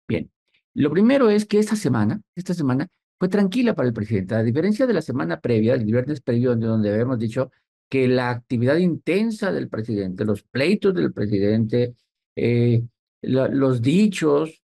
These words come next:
los medios alrededor de él, le habían quitado protagonismo a las candidaturas presidenciales que deberían ser en este momento las que están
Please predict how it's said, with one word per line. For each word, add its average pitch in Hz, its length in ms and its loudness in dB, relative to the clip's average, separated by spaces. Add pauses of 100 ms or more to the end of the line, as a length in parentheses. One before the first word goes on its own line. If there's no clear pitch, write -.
(180)
los 113 640 -6
medios 180 480 2
alrededor 135 440 0
de 117 260 0
él, 113 180 -4 (880)
le 131 100 -2
habían 143 200 0
quitado 165 320 -2
protagonismo 135 840 -2 (120)
a 110 180 -2
las 107 400 -2
candidaturas 110 540 -2
presidenciales 120 560 -2
que 131 140 -2
deberían 113 360 2
ser 160 220 0
en 135 120 2
este 123 180 -4
momento 117 300 -2
las 107 180 -4
que - 100 -14
están 95 420 -8